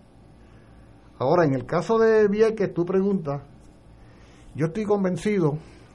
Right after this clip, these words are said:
de que Vieques es una isla castigada. O sea, a Vieques, a los viequenses, eh, y a los puertorriqueños, eh, nos han castigado.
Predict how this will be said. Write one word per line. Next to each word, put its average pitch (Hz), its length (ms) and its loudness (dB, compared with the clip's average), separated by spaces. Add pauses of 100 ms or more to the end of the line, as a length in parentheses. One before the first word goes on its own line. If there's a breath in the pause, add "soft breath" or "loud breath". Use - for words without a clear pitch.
(260 loud breath)
de 135 160 -4
que 123 100 -2
Vieques 147 420 -2
es 165 60 0
una 160 220 0
isla 180 180 0
castigada. 165 720 -2 (1300 soft breath)
O - 40 -20
sea, 127 360 -4
a 123 120 -2
Vieques, 180 600 2
a 147 80 2
los 131 160 -2
viequenses, 156 680 -2 (680)
eh, 110 460 -8
y 131 100 -6
a 139 60 -2
los 135 120 -4
puertorriqueños, 127 720 -4
eh, 185 120 0 (200 loud breath)
nos 147 180 2
han 143 140 2
castigado. 165 720 0